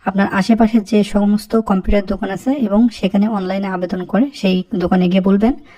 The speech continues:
"বাংলাদেশ পুলিশ কনস্টেবলের আবেদন করতে চাই", তারা আবেদন করে দেবে। তো এখানে আপনার বয়স সীমা অবশ্য আঠারো থেকে বিশ বছরের ভিতরে হতে হবে এবং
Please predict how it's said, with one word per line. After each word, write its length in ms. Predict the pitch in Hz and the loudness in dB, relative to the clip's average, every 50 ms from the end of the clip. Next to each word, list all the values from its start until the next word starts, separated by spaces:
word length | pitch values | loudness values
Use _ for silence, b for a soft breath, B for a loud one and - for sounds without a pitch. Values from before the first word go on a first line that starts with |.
| b b b b b _ | b b b b b _
"বাংলাদেশ 420 | 190 180 175 180 175 180 180 - - | 0 2 2 2 2 2 0 -2 -2
পুলিশ 320 | - - 202 214 208 - | 0 2 4 4 2 2
কনস্টেবলের 640 | - 220 214 208 - - 214 196 202 208 240 269 330 339 - | 0 0 0 0 0 -2 -4 -2 0 0 0 0 -2 -4 -6
আবেদন 360 | - 175 180 180 175 190 185 | -6 -4 -2 -2 -2 -2 -4
করতে 320 | 180 - - 180 - - 180 | -4 -6 -6 -6 -4 -6 -4
চাই", 180 | - 254 330 | -2 -2 -4
তারা 280 | 320 302 - 202 185 160 | -4 -4 -6 -6 -6 -6
আবেদন 240 | 131 127 - - - | -6 -6 -6 -8 -8
করে 200 | - - - - | -8 -8 -8 -8
দেবে। 180 | 165 190 196 226 - _ _ _ b b b b b b b b b b b _ | -8 -10 -10 -12 -14 _ _ _ b b b b b b b b b b b _
তো 80 | - | -2
এখানে 400 | 196 - 214 214 220 247 311 339 330 - 269 | 0 2 4 4 4 4 2 0 -6 -6 -6
আপনার 200 | 214 - 202 190 | -4 0 2 2
বয়স 260 | 180 175 190 190 185 | 4 6 6 6 4
সীমা 180 | - - 214 208 | 4 2 0 2
অবশ্য 280 | 196 196 202 - - 208 | 2 2 0 0 0 0
আঠারো 200 | 180 - - 190 | 0 0 -2 -2
থেকে 200 | - 208 202 202 | 0 0 0 0
বিশ 220 | 185 190 190 180 | 2 0 0 2
বছরের 300 | 180 175 - - 208 190 | 0 -2 0 0 -2 -2
ভিতরে 220 | 208 190 208 196 | 0 -2 -2 -2
হতে 180 | 185 185 - 202 | -2 -2 -2 -2
হবে 160 | 196 240 339 339 - - _ _ _ - | 0 0 -2 -4 -6 -12 _ _ _ -4
এবং 360 | 262 185 185 208 262 311 | -2 2 4 4 4 2